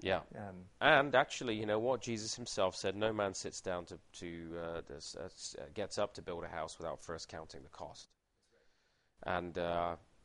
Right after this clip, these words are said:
Speaker 1: there is a cost to the kingdom of God. There's a, there's a cost to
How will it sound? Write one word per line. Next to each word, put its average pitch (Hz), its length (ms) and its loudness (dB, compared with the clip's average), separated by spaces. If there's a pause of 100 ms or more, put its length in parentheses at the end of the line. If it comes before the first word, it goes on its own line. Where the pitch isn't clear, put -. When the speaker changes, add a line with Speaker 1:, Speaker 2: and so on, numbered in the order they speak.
Speaker 1:
there 107 160 4
is 104 100 2
a - 20 -2
cost - 340 2
to 85 120 -2
the 85 80 -4
kingdom 82 320 2
of 73 100 -12
God. 58 300 -10 (140)
There's 90 200 -6
a, - 40 -8
there's 87 260 -6
a 87 40 -10
cost - 420 0
to 85 140 -6